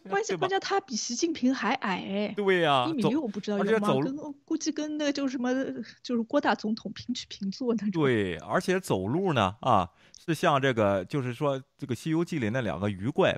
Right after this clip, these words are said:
Speaker 2: 奔波吧，吧波奔那样扭着走的，你这好看吗？然后这，这样事情，另外
Speaker 1: <laughs> 你有注意那么仔细？
Speaker 2: <laughs> 另外这个，他说他是科科博的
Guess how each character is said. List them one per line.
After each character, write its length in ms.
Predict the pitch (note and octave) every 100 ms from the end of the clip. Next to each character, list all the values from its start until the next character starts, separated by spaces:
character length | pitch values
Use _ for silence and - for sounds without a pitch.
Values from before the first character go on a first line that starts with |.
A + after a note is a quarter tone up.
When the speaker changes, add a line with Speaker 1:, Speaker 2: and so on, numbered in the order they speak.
| -
Speaker 2:
奔 160 | D3
波 120 | D3 D3+
吧， 200 | C#3+ G2+
吧 160 | C3
波 160 | G#2+ A2+
奔 140 | C3 C#3+
那 60 |
样 140 | A#2+ G2
扭 220 | F2+ A1+
着 120 | A2+
走 240 | D#3 F2+ G1+
的， 120 | F#2
你 80 | C#3+
这 80 | F#3
好 280 | A#2+ - -
看 340 | - D3 G3
吗？ 160 | B2 F2
然 180 | G#2+ G2
后 120 | G#2
这， 200 | A2 C#3+
这 120 | B2 C3
样 100 | A2
事 120 | A#2+
情， 120 | A#2
另 160 | G#3 G3
外 120 | C#4+
Speaker 1:
<laughs> 40 |
你 60 | C#4+
有 160 | D4+ C4+
注 300 | - D#4 C#4+
意 100 | B3+
那 140 | C#4+
么 120 | B3+ A#3
仔 220 | - -
细？ 120 | - - - C4+
Speaker 2:
<laughs> 220 | D3 -
另 320 | E3+ - F3+ -
外 120 | E3+
这 120 | F3+
个， 240 | D3 B2 C3+ - - -
他 80 | E3+
说 120 | F#3
他 100 | F3+
是 120 | D#3
科 200 | - G3
科 160 | F#3 F#3
博 240 | G#2+ B2
的 120 | E3+